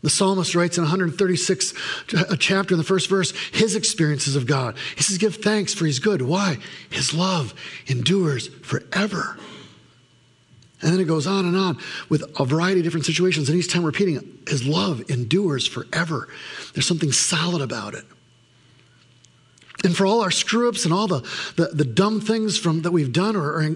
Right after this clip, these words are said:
or things that we've achieved or failed at, First John chapter one, there it says, "If we confess our sins, he's faithful and just, will forgive us our sins and purify us from all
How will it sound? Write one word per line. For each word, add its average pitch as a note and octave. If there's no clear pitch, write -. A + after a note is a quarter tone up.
or D3
things G#3+
that G#3
we've F3+
achieved G3+
or C3+
failed G#3+
at, A3
First E3
John C#3+
chapter C#3
one, B2+
there C3+
it A#2+
says, C3+
"If B2
we D3
confess D3
our B2+
sins, G#2+
he's C3+
faithful C#3+
and F2
just, A2
will A#2+
forgive B2+
us B2+
our -
sins -
and -
purify B2+
us -
from G#2+
all C3